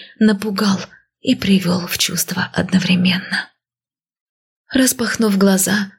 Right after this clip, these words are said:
я уже воочию уставилась на огромную чёрную тень, нависшую над нами. Её тонкие щупальца, словно иглы, огибая моё тело, впивались в югу.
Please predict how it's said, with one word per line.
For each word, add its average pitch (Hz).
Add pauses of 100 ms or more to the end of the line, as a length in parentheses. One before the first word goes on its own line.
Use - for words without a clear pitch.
я 240
уже 220
воочию 208
уставилась 190
на 190
огромную 190
чёрную 196
тень, 202 (200)
нависшую 190
над 190
нами. 185 (440)
Её 196
тонкие 185
щупальца, 196
словно 196
иглы, 208 (160)
огибая 208
моё 185
тело, 214 (260)
впивались 190
в 180
югу. 190